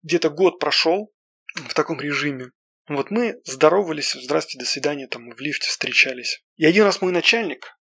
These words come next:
сказал мне, что какой-то большой проект будет, и что я буду там работать вместе с Катей. Он меня привел, значит, к ней, и вот мы так официально познакомились.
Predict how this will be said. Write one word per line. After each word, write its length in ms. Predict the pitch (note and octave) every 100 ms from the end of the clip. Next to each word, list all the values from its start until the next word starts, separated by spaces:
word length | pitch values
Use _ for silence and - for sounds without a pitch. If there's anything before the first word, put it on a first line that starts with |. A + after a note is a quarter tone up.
| -
сказал 320 | - D#3+ D3+
мне, 120 | G3
что 180 | D#3 D#3
какой-то 560 | C#3 - D3+ F3+ - - _
большой 340 | D#3 - F3
проект 480 | - E3+ A3 F#3 D#3+
будет, 300 | F3 D3+ -
и 40 |
что 200 | D3 -
я 100 | C3+
буду 200 | C3 C#3
там 180 | - C#3
работать 560 | C3+ D3 A3+ D#3+ - - _
вместе 240 | E3 G3 -
с 80 |
Катей. 440 | - C3+ - A#2 _ _ _ _ _
Он 180 | - D3+
меня 160 | D3 C#3
привел, 540 | C#3+ D3 A#3 A3+ - -
значит, 320 | - B2+ -
к 80 | -
ней, 320 | F#3 A3 G3+
и 560 | - D#3 D#3 D3+ - -
вот 240 | C#3 -
мы 240 | E3 E3
так 260 | - D3 -
официально 360 | - - D3+ C#3
познакомились. 800 | B2+ C3+ - B2 A2+ - -